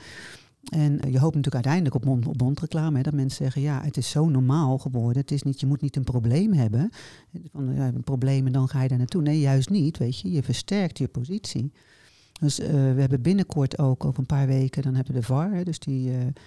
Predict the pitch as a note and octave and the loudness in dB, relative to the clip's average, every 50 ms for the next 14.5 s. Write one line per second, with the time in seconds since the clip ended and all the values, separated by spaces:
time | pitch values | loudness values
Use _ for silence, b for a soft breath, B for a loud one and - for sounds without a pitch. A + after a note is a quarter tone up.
0 | B B B - - D#3+ D#3 - - C#3+ B2 B2+ - - - - F3 D#3 - C#3+ | B B B -14 -6 -4 -4 -2 -2 -2 -2 0 -2 -2 -4 -2 -4 -2 -2 -2
1 | C3+ B2 - C#3 C3 C#3 - C#3 - - C#3 B2+ - C3+ C#3+ E3+ F#3+ - G3+ G3+ | -2 -2 0 0 0 0 0 -4 -2 -2 -2 -2 0 0 0 0 -2 -2 -2 -2
2 | G3+ F#3+ D#3+ D3+ C3+ C#3 B2+ A#2+ B2 B2 B2 - - _ _ _ - - C3 B2 | -2 0 -2 -2 0 -2 -2 -2 -2 -4 -6 -8 -12 _ _ _ -6 -6 -4 -2
3 | C3 A2+ D#3 D#3+ D#3 - D#3 C3+ B2+ B2 B2 A#2 A#2+ B2+ A#2+ A#2+ B2 - - D3 | -2 0 0 0 0 0 0 0 2 2 2 2 0 0 -2 -2 -4 -4 -4 -6
4 | A#2+ A2+ - - B2 B2+ C3+ C#3+ - - - C#3 - - C#3 A#2+ C3 - C#3 C3 | -6 -6 -6 -4 -4 -2 -2 -4 -4 -4 -4 -4 -4 -4 -4 -4 -2 -2 0 2
5 | B2+ B2+ A#2 B2+ C3 B2 C#3+ D#3+ - - C#3+ B2+ B2 B2+ C#3 D3+ D3 C3 A#2+ A#2+ | 2 2 2 2 0 2 2 0 0 0 0 0 4 4 4 4 4 2 0 0
6 | B B B B B B B - C#3+ C#3+ C#3 C3+ D3+ D3 C3 D3+ - - - - | B B B B B B B -4 -2 0 0 2 2 2 2 2 0 -2 -2 -2
7 | D3+ - C#3 C#3 D#3+ F#3+ - - E3 C#3 C3 - C#3+ C3 - B2+ - - D#3+ E3 | -2 0 2 2 2 2 0 0 0 0 0 0 -2 -4 -4 -4 -2 0 0 0
8 | D#3+ - - - C3 B2+ - - - - - - - D3 B2 - - - - D3+ | 0 0 -2 -2 -2 -2 -2 -4 -6 -8 -6 -2 -2 0 0 0 -2 -2 -2 -4
9 | - - C#3+ C#3 - - C3+ D3 F#3 G3 E3+ D#3+ D3+ D3+ - D3 C#3 C#3 C#3+ C3+ | -4 -2 -2 -2 -2 0 0 0 2 2 2 2 0 0 -2 -4 -6 -6 -6 -6
10 | - - - E3 C#3 C3+ - - B2+ B2 B2+ C3 - _ - D#3+ D3 B2 B2 C3 | -6 -4 -4 -2 -2 0 0 0 0 0 0 -2 -4 _ -4 -4 -2 -2 -2 -2
11 | - - C#3+ D3 D3+ E3 - D#3+ E3 E3+ F#3 A3 C#4 B B B B B B B | -2 0 -2 -2 -2 -2 -2 -2 -2 -4 -4 -6 -8 B B B B B B B
12 | B B B - - D#3 D3 C#3 C3+ C#3 C3+ C#3+ C#3 - - - D#3 C#3+ C#3 C#3 | B B B -6 -2 0 2 2 4 4 2 2 2 0 -2 -2 0 0 0 0
13 | C3+ - - C#3+ C#3+ C3+ C3+ C3 C3 C3 B2 - - C#3+ C3 A#2+ A2+ D3+ E3+ - | -2 -4 -2 0 0 2 2 2 2 0 0 -2 -2 -2 -2 0 0 0 0 0
14 | F#3+ F3+ D#3 B2+ D3+ D#3+ E3 E3+ E3+ - | -2 -2 0 2 4 4 4 4 2 0